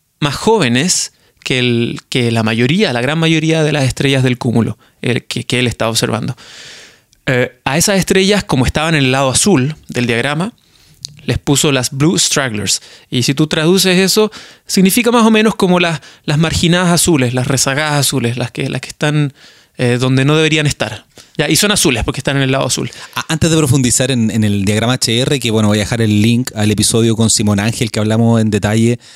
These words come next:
Speaker 2: sobre el diagrama de Hertzsprung-Russell, hay algo superinteresante que también comentamos en el episodio con Mario Muy, y es que,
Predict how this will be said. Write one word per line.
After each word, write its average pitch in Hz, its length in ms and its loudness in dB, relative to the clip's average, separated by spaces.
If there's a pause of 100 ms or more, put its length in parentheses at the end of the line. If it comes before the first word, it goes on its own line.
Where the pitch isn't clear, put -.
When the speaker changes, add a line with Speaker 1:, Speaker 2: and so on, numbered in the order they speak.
Speaker 2:
sobre 113 260 0
el 113 60 2
diagrama 117 640 0
de 107 100 0
Hertzsprung-Russell, 120 1040 -2 (680)
hay 156 120 0
algo 196 140 2
superinteresante 147 600 0
que 160 80 0
también 139 260 2
comentamos 135 640 2
en 127 60 2
el 120 100 0
episodio 120 340 0
con 120 120 0
Mario 120 240 2
Muy, 120 240 4
y 139 160 2
es 143 100 -2
que, - 180 -4